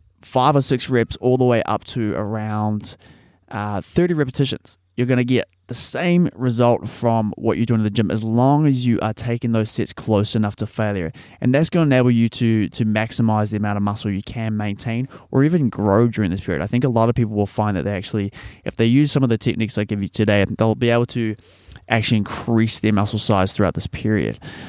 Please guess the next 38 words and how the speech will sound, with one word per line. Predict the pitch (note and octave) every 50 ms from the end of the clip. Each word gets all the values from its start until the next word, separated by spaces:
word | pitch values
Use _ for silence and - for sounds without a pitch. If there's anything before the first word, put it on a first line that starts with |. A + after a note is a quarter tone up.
| - - -
Um, | - A2 G#2+ G#2+ G#2 G2+ G2 F2+ A#2 - _ _ _ _ _ _ _ _ _ _ _ _ _ _ _ _ - A3 - _ _ _ - _ _ _ _ _ _ _ _ _ _ _ _ _ _ _ -
can | - - D3
we | D#3 D#3+
maintain | D3+ D3 C#3+ C3+ B2 C3 A#2 A2+
strength? | - - G2+ - - _ - - - _ _ _ _ _ _ _ _ - - _ _ _ _ _
This | - - C#3+ D3+ D3+
is | F#3 F3+ E3+ E3 - -
a | B2+
little | C3 C3+ C3 B2+
bit | B2+ G#2 A#2+
more | A#2 A2 A2+ A2+
nuanced, | A2 A2 A2+ A2+ A2+ G#2 F#2+ E2+ - - - - - -
and | A2+ A#2 A#2
I | A#2+ A2+
think | - - C#3 C3 A#2+ -
for | - - - A#2 A2+ A2+ A2+ A2 G#2+ F#2
new | - A2+ A#2+ C3 D#3+ F3+
lifters, | D#3+ C3+ C#3 - - - F#3+ A3 G#3 F#3+ F#3+ - _
you're | - A#2 B2+ A#2+ A2+ A2+
most | A2+ A2+ A#2 A2+ A2+ A2+ A#2 - -
likely | B2 A2+ A2 A2 - A#2 A2+
going | G#2+ A#2 A2 G#2+ G#2+ G2+
to | - - G#2+ G#2
gain | - A2 G#2+ G#2+ G#2+
strength | - - - A2 G#2 G2+ -
in | - G#2 G#2
various | G2 G#2+ G#2 G#2 G#2 G2+ -
movements, | G#2+ G2+ G#2 G#2+ C#3 F#3 B3+ - - - - - - - - -
especially | - - - A#2+ G#2+ - A#2
if | A2 -
they're | - G2+
new | G2+ G#2 G2+ G#2 G#2+ A2
movements | A2 A2+ A2+ A2+ A#2 G#2 -
that | - -
you've | - G#2
never | G2+ G2+ G2
done | E2+ F#2+ G2
before. | F#2 G#2 G#2+ - G#2+ A#2+ -